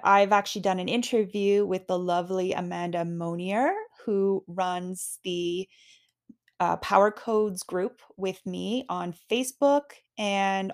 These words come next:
also has her own group called Embodied Essence, as well as her own podcast, New Earth Visionary. So you may be hearing this <laughs> content,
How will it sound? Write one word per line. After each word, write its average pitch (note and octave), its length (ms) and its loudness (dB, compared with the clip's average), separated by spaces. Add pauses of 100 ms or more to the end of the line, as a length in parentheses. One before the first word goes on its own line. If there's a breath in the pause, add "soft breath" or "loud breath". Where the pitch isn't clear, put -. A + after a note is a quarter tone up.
also F#3+ 460 2
has F3+ 400 -4
her - 240 -8
own F3 400 -6 (400 soft breath)
group F3+ 380 -2
called F3+ 340 -4
Embodied F3 560 -2
Essence, C4 580 0
as F3+ 320 0
well F#3+ 320 2
as F3+ 200 -4
her F#3 120 -4
own F3 140 -6
podcast, E3+ 720 -4 (100)
New F3+ 340 -6
Earth E3+ 240 -4
Visionary. E3+ 540 -6
So F3 160 -8
you E3+ 140 -4
may - 340 -4 (560 loud breath)
be G3 100 0
hearing F#3 360 0
this F3 160 0
<laughs> - 40 -12
content, G#3 680 4